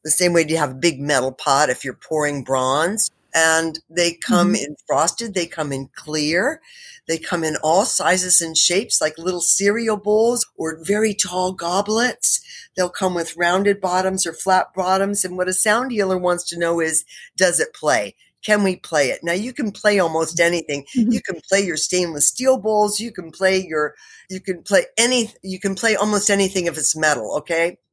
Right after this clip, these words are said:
Speaker 1: Any percussionist knows this. But crystal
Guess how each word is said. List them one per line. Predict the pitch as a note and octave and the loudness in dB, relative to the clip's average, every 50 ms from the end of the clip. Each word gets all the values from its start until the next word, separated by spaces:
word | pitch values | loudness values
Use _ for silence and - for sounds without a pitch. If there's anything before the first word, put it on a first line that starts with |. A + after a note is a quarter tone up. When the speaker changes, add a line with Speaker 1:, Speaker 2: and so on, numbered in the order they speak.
| _ _ _ - | _ _ _ -2
Speaker 1:
Any | F3 F#3+ G3 | 0 0 0
percussionist | F#3+ - F3 - - E3+ D#3+ - - D#3 D3 C#3 - - D3+ | 0 -2 -4 -4 -2 -2 0 0 -2 -4 -4 -4 -4 -4 -4
knows | D3 C#3+ D3 D3+ D3+ C#3 - | -2 -2 -2 -2 -2 -2 -2
this. | - A#2+ A2 A2 A2+ - _ - - - - - - - _ _ _ - | -4 -4 -8 -10 -10 -12 _ -18 -20 -20 -20 -20 -20 -20 _ _ _ -2
But | E3+ D#3+ - - _ - | 0 0 0 -2 _ -14
crystal | - - A3 A3 A3+ G#3+ - - - A3 G#3+ G#3+ G#3 F#3+ | -6 0 2 4 4 4 2 0 0 0 0 2 0 0